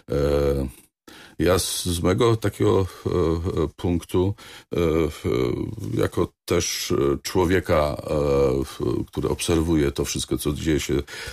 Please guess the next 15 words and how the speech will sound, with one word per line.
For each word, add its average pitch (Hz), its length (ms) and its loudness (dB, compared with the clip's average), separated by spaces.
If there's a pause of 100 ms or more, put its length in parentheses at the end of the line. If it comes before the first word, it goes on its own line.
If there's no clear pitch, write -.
wokół 80 400 0
nas, 73 480 0 (340)
e, - 40 0 (1600)
bardzo 123 340 2
często 107 580 2 (120)
zastanawiam 98 600 2
się 92 440 2
właśnie, 92 520 -2
e, 90 100 2
e, - 20 0 (680)
w-, 65 540 -2
nad 90 380 2
tym, 92 260 0
e, - 840 -2 (360)
czy 92 360 2